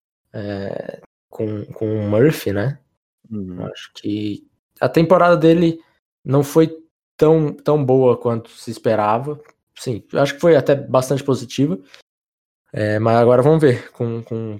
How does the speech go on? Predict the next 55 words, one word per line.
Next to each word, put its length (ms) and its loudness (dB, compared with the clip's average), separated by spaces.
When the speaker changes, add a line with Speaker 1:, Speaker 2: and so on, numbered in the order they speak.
Speaker 1:
Patrick 300 -10
Peterson 500 -6
Speaker 2:
O, 160 -6
o 160 -14
Speaker 1:
e, 180 -8
e, 180 -14
e 60 -12
Murphy. 300 -12
Speaker 2:
o 100 -4
Speaker 1:
Hum. 60 -4
Speaker 2:
Marlon 320 -2
Humphrey 360 -4
tá 80 -4
em 60 -2
contrato 380 -6
de 80 -12
calor 300 0
ainda? 260 -4
Tá, 180 -2
né? 220 -8
É 60 -8
dois 180 -4
mil 100 -8
e 60 -10
dezessete 500 -6
o 60 -14
contrato 320 -8
do 60 -2
Marlon 340 0
Speaker 1:
Dezessete. 160 -8
Speaker 2:
Humphrey. 160 -20
É 40 -14
Speaker 1:
Uhum. 80 -8
Speaker 2:
dezessete, 500 -6
né? 60 -8
Uma 160 -4
classe 360 0
antes 160 -14
da 160 -2
gente, 360 -8
então. 280 -14
Então, 180 0
aí 120 4
Speaker 1:
É. 20 -4
Speaker 2:
também 220 -4
mais 180 -6
um 80 -8
exemplo: 380 -8
o 20 -6
Humphrey, 360 -8
Peters, 420 -8
Jimmy 280 -10
Smith, 500 -12
é 140 -6
um 240 -10